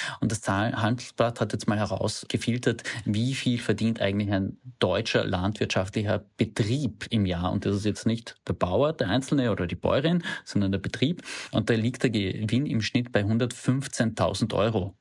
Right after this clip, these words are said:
Dass davon eben auch noch raus einmal finanziert werden muss und so weiter, sei bitte noch einmal der Vollständigkeit wegen erwähnt. Und von diesen hundertfünfzehntausend Euro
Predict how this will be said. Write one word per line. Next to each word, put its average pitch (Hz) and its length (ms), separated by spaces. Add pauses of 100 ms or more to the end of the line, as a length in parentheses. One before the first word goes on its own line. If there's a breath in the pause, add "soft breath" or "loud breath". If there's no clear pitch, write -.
(100)
Dass 120 140
davon 104 380
eben 104 200
auch 98 160
noch 107 240 (140)
raus 107 540
einmal 101 260
finanziert 113 540
werden 135 160
muss 139 160
und 135 80
so 123 120
weiter, 127 220
sei 113 160
bitte 104 540
noch 101 160
einmal 101 180
der 101 80
Vollständigkeit 110 640
wegen 98 200
erwähnt. 104 420 (500 loud breath)
Und 107 160
von 101 360
diesen 127 320
hundertfünfzehntausend 123 960
Euro 117 320